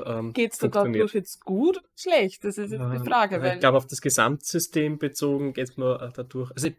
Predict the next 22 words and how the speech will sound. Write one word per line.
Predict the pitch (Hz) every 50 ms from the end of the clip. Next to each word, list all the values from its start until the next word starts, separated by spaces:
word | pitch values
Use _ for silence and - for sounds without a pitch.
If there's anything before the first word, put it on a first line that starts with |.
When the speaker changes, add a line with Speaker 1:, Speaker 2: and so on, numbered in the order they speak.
| _ _
Speaker 1:
bin | 175 165 160
etwas, | - 156 - - - - 143 131 - - - -
äh, | 131 123 123 -
erschöpfter. | 120 120 - 135 135 - _ - 196 202 180 143 131
Das | 139 135
ist | 123
Speaker 2:
Ja. | - 208 220
Speaker 1:
wieder, | 123 123
dieser | 123 120 117 113
Brain | - _ - 127 117 127 131
Fog | 127 - - 131 131 139 139 -
ist | 143 - -
wieder | 147 139 135 135 - 143
ein | 135
Speaker 2:
Ja. | - 101 113
Speaker 1:
bisschen, | 165 165 - - - 151 143 143 143 143 _ _
äh, | - 131
bahnt | 120 - 117 110 117 123 123
sich | 131 123 120 -
an | 95 107 131 139
und, | 127 120 - - - - - - - - - - _ - -
ähm, | 113 107 107 110 110 110